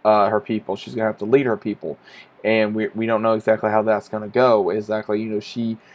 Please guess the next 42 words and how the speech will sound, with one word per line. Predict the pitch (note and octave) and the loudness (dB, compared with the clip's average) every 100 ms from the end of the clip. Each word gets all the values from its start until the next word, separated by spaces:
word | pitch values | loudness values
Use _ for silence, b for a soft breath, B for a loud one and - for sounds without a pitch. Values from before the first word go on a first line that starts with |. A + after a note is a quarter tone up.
| b | b
she's | - A#2 | -12 -4
one | A#2 A#2 | 0 2
of | A#2 | 2
those | A#2 A2+ - | -2 -4 -4
where | A2 | -4
she's | - A2 | -4 -6
a | |
warrior, | G#2 A2 B2 A2+ G#2+ | -2 2 4 4 2
but | |
at | G2 | 0
the | |
same | - A2 | -4 -4
time | A2 | -4
she's | G#2+ G2 | -6 -10
a | |
princess | - A#2+ A2+ G2+ | -6 -6 -6 -12
as | G2+ | -12
well. | G#2+ A2+ A2 B B B | 0 4 4 B B B
So | - C3 | 2 4
it's | A#2 B2+ | 4 4
gonna | F#3+ | 4
be | F3 | 6
very | D3 C#3 B2+ | 4 4 4
interesting | B2+ B2 B2+ | 2 0 -2
to | A#2 | -6
see | - A#2+ A#2+ A2+ - _ _ _ _ _ _ _ b b b _ | -2 0 0 -2 -8 _ _ _ _ _ _ _ b b b _
where | A2 A2 B2 C3 | -2 6 10 10
we | A#2+ A#2+ | 8 4
are | A#2+ | 4
gonna | A#2 A#2 | 2 0
be | A#2 | -2
seeing | - A#2 | -4 -4
a | A2+ | -2
lot | A2+ A2 | -2 -2
of | |
these, | A2+ A2+ A2 | -4 -4 -4
uh, | - G#2 G#2+ G#2 F#2 | 0 2 4 2 0
characters. | - A2+ A2 G#2+ | 2 2 2 -4
You | A2 | -6
know, | G#2+ | -6
Marianne, | A2+ A#2 A#2 A#2 G#2+ | -4 -4 -2 -4 -6
she's | - C3 A#2+ | -4 -2 -2